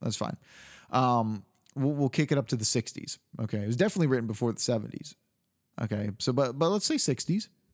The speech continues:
Okay, let's say that, you know, it wasn't, for some reason, it wasn't as important,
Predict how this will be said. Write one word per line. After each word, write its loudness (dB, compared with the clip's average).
Okay, 0
let's 2
say 4
that, 0
you 2
know, 2
it 4
wasn't, 2
for 4
some 4
reason, 4
it -4
wasn't 0
as 0
important, -2